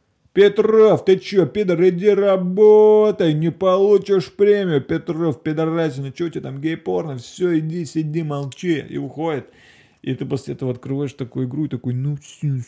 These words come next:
сука, я тебя изобью в игре". И там босс даже не твой, просто какой-то мультяшный, и ты такой:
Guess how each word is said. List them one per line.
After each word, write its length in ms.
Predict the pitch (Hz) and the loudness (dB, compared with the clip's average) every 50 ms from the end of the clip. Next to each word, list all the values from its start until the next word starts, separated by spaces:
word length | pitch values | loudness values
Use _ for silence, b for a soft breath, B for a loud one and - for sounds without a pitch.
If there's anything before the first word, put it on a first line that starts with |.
| _ _ - | _ _ -10
сука, 360 | 135 127 117 - 123 123 123 | -10 -10 -8 -6 -6 -6 -4
я 160 | 117 117 123 | -4 -6 -6
тебя 400 | 123 - 139 131 131 135 139 139 | -6 -6 -4 -2 -2 -2 0 0
изобью 580 | 135 131 135 147 156 156 160 170 170 170 165 156 | 0 0 0 0 2 2 2 2 4 4 2 2
в 200 | 135 131 143 156 156 | 2 2 2 2 2
игре". 640 | 156 156 170 160 160 165 156 143 131 123 123 117 B B B B B B B B B B B B - | 4 4 6 6 6 6 6 6 6 4 2 0 B B B B B B B B B B B B -10
И 100 | - 135 | -8 -4
там 300 | 120 143 147 147 139 127 | 2 4 4 4 4 0
босс 260 | 127 147 170 180 160 | 0 0 0 0 -2
даже 260 | 135 131 139 135 135 135 | -2 -2 -2 -2 -2 -4
не 160 | 135 135 123 | -6 -10 -8
твой, 320 | - 147 135 127 120 113 | -8 -6 -4 -4 -4 -6
просто 300 | - 127 139 127 - 120 | -6 -8 -10 -10 -10 -14
какой-то 280 | - - 123 117 - 123 | -8 -8 -8 -6 -6 -8
мультяшный, 640 | 123 127 123 117 - - 139 143 139 120 - 123 117 | -8 -8 -8 -10 -10 -8 -8 -8 -8 -8 -8 -10 -10
и 20 | |
ты 80 | 110 127 | -10 -8
такой: 340 | 131 127 117 - 131 120 | -8 -10 -8 -6 -8 -8